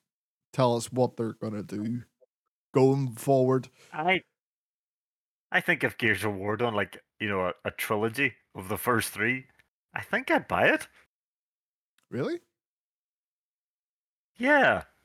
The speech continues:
Speaker 2: I, I've really enjoyed the original Gears of War games.
Speaker 1: Are they not on
Speaker 2: And I
Speaker 1: Steam?
Speaker 2: mean campaign and everything. Probably, but I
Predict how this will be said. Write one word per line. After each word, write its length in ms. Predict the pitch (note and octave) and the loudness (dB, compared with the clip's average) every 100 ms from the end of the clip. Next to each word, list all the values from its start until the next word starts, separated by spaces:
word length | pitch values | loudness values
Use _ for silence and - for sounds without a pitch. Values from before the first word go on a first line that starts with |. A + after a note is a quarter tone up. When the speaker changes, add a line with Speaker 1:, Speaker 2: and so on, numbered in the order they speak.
| _ _ _ _ - | _ _ _ _ -6
Speaker 2:
I, 100 | A2+ - _ _ _ _ _ - | -6 -6 _ _ _ _ _ -2
I've 240 | G#3 A3+ | -2 0
really 240 | A#2 A#2+ D3 | 0 4 4
enjoyed 380 | C3 A#2+ B2 C#3+ | 2 4 4 4
the 240 | D3 C3+ - | 0 -2 -4
original 580 | A#2+ A2+ A#2 A#2 C#3 | -4 0 0 0 -6
Gears 300 | A#2+ B2 A#2+ | -2 -2 0
of 80 | A#2+ | -2
War 180 | A#2 B2+ | -4 -4
games. 380 | D3 F3+ C#3 - _ _ _ _ _ _ _ _ _ | -4 -6 -6 -20 _ _ _ _ _ _ _ _ _
Speaker 1:
Are 60 | C3 | 0
they 80 | A3+ | 2
not 200 | F#4 C#4 | 2 0
on 140 | D#3 C3 - | -2 -2 0
Speaker 2:
And 100 | A#2 | 2
I 40 | |
Speaker 1:
Steam? 80 | F3 | 2
Speaker 2:
mean 180 | D3+ A#2 | 2 0
campaign 540 | G#2+ A2+ G#2+ A2 B2+ | 0 0 0 0 0
and 100 | D#3 | 0
everything. 360 | C#3+ D#3+ A#3+ G#3+ - _ _ _ _ _ _ _ _ _ _ _ _ - - - _ | -2 -2 -8 -10 -14 _ _ _ _ _ _ _ _ _ _ _ _ -12 -10 -14 _
Probably, 1000 | E2 E2 F2 G2+ A2+ A#2+ E3+ E3 G#3+ B3 F#3+ _ _ - | -10 -4 2 4 4 2 -2 0 0 0 -4 _ _ 0
but 280 | A#2 A2+ - _ _ _ _ _ | 2 2 0 _ _ _ _ _
I 120 | A2+ | -14